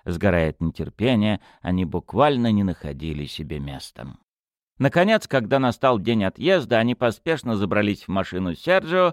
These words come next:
отца Пьетро, устроив на коленях рюкзаки и дорожные сумки, которые не удалось уместить в переполненном багажнике. Ребята были уже почти у цели, когда, наконец, опустили окна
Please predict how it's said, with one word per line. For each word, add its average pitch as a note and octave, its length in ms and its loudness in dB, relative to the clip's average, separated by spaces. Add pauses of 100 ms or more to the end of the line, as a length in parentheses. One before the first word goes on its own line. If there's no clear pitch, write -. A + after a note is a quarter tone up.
(220)
отца - 360 2
Пьетро, G#2+ 600 2 (160)
устроив E3 440 2
на B2 120 0
коленях B2+ 420 2
рюкзаки A#2+ 600 0
и - 20 -2
дорожные A#2+ 560 2
сумки, A#2 580 0 (160)
которые G#2+ 320 2
не G#2 80 4
удалось G#2+ 460 2
уместить G#2+ 520 0
в - 120 -20
переполненном F#2 680 0
багажнике. E2 840 -4 (320)
Ребята C3+ 420 2
были B2 400 2 (140)
уже A#2+ 260 0
почти B2 480 0
у A#2 180 4
цели, E3+ 520 4
когда, C3+ 380 0
наконец, C3+ 460 0
опустили C3 580 -2
окна E3 480 2